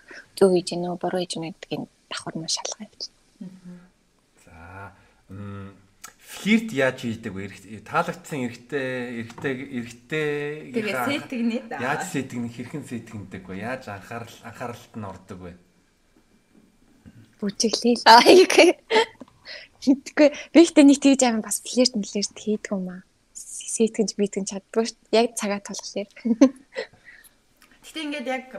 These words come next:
Speaker 2: пар-, партин дээр ингээд <clears throat> чамд таалагдсан нэг залуу ирчлээ л та. Гоё мөртэй ингээд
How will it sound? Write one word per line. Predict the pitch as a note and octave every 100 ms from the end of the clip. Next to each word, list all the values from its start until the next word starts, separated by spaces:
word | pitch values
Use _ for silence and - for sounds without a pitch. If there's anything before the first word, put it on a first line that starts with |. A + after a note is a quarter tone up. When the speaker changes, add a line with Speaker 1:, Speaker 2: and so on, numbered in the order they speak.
| -
Speaker 2:
пар-, | - D4 C#4+ - _
партин | - D4+ - D#4+
дээр | D4+
ингээд | B3+ C4 C4 - B3 - D#4
<clears throat> | C#4 A3+ -
чамд | B3 D4+ -
таалагдсан | A#3+ C#4+ - - B3+
нэг | A#3 A3
залуу | G#3 - G3+
ирчлээ | - - D#4+
л | -
та. | E3+
Гоё | F3+ F3+
мөртэй | F3 - _ F#3 F3+ D#3+
ингээд | D#3